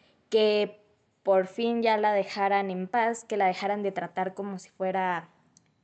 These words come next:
esclava. Y eso es lo que al final de treinta años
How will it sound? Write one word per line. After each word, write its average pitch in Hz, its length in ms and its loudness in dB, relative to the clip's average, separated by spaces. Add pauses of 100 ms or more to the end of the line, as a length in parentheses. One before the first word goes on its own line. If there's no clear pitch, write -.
(440)
esclava. 285 500 0 (1400)
Y 226 100 -2
eso 240 260 0
es - 240 -8 (200)
lo 196 240 0
que 196 160 2
al 190 140 2
final 208 360 -2
de 214 200 0 (120)
treinta 196 460 0
años 220 560 -4